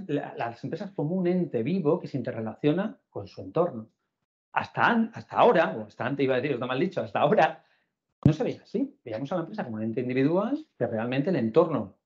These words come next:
era una fuente de riesgos y ver cómo la empresa se desenvuelve ante los, los riesgos que vienen del exterior. Como digo, el impacto de E S G llega de dos fuentes. Por una parte, tenemos clasificados todos los sectores, bueno, todos, miento. Tenemos clasificado la mayor parte de los sectores desde un punto de vista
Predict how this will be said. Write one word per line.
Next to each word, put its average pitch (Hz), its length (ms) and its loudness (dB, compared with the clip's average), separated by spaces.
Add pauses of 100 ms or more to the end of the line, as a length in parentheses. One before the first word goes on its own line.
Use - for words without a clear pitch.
(200)
era 120 180 0
una 120 140 -2
fuente 127 200 2
de 135 120 8
riesgos 190 520 2
y 143 60 4
ver 127 180 4
cómo 156 200 4
la 156 80 0
empresa 147 220 -4
se 190 120 0
desenvuelve 135 420 2
ante 151 160 -2
los, 117 180 -8
los 120 240 -2
riesgos 147 440 0 (160)
que 143 80 0
vienen 113 200 0
del 92 100 -10
exterior. - 360 -20 (1080)
Como 196 200 10
digo, 269 460 8 (160)
el 151 120 0
impacto 190 320 2
de 220 60 4
E - 20 -2
S 220 140 -4
G 240 160 0
llega 214 200 -2
de 170 80 0
dos 170 160 -4
fuentes. - 600 -6
Por 175 120 2
una 277 120 2
parte, 233 360 -2
tenemos 175 240 -4
clasificados 190 640 -2
todos 170 240 0
los 156 100 -4
sectores, 139 540 2
bueno, 113 180 -12
todos, - 420 -10 (100)
miento. 110 260 -6 (480)
Tenemos 156 220 -4
clasificado 170 440 0
la 139 140 0
mayor 135 480 0
parte 160 340 2
de 110 120 -4
los 107 120 -14
sectores 151 560 2
desde 147 180 -6
un 139 100 -4
punto 151 280 -4
de 135 80 -2
vista 170 480 -4